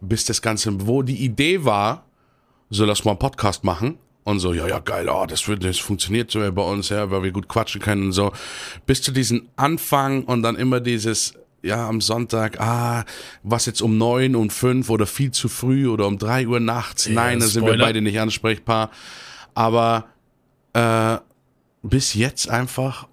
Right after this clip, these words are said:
Speaker 1: wo ich weiß, am Sonntag, ich steh auf, ich frühstücke gemütlich mit meiner Freundin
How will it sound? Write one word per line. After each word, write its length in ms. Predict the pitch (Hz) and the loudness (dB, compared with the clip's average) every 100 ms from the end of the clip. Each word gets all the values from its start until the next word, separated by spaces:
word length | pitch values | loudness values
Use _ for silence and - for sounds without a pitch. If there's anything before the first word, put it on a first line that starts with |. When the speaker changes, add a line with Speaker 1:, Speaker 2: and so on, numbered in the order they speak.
| - | -10
Speaker 1:
wo 220 | 95 104 | -4 -2
ich 180 | 107 - | -2 0
weiß, 380 | 110 190 - 123 | 0 0 -4 -2
am 120 | 120 | 0
Sonntag, 520 | 117 147 139 127 127 - _ _ | -2 -4 -6 -6 -8 -12 _ _
ich 120 | 95 - | -8 -6
steh 200 | - 95 | -6 0
auf, 460 | 117 127 - - - _ _ _ _ - | 0 0 -4 -16 -20 _ _ _ _ -10
ich 100 | 90 | -8
frühstücke 560 | - 117 - 107 104 | -2 -2 0 -2 -2
gemütlich 460 | 98 98 101 - 95 | 0 2 0 0 -2
mit 100 | 95 | 0
meiner 240 | 92 92 | 0 0
Freundin 600 | 87 101 107 107 104 104 | -2 -2 0 0 0 -4